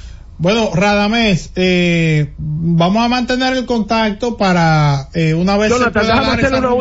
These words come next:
Speaker 2: última pregunta, Radamés, perdona, hermano.
Speaker 1: Sí, no, no, y, eh, una vez si se da esa reunión, esperemos de que se dé, pues, una, eh, abrir la puerta al diálogo, eh, pues entonces, y a buscar una solución,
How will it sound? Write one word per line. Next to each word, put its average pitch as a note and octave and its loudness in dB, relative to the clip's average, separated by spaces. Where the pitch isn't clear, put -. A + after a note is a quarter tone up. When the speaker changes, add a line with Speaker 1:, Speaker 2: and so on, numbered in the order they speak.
Speaker 2:
última A#3+ -2
pregunta, G3 0
Radamés, F#3 0
perdona, E3 -2
hermano. D#3 -6
Speaker 1:
Sí, A#3+ -2
no, C4 0
no, B3 0
y, G3+ 0
eh, G3+ 0
una A3 0
vez B3+ -2
si G#3+ -2
se F#3+ -2
da G3+ 0
esa A#3 -4
reunión, A#3+ -2
esperemos F3+ -2
de G3 -2
que F#3+ -4
se F3+ -6
dé, A#3 -4
pues, C#4+ -6
una, F#3+ 0
eh, F#3 2
abrir F#3 0
la G3 0
puerta G#3 -2
al A3 -2
diálogo, F#3+ -2
eh, F#3 2
pues F#3 0
entonces, F#3+ 0
y F#3+ 0
a F3 2
buscar F3 0
una G3 0
solución, G#3+ -2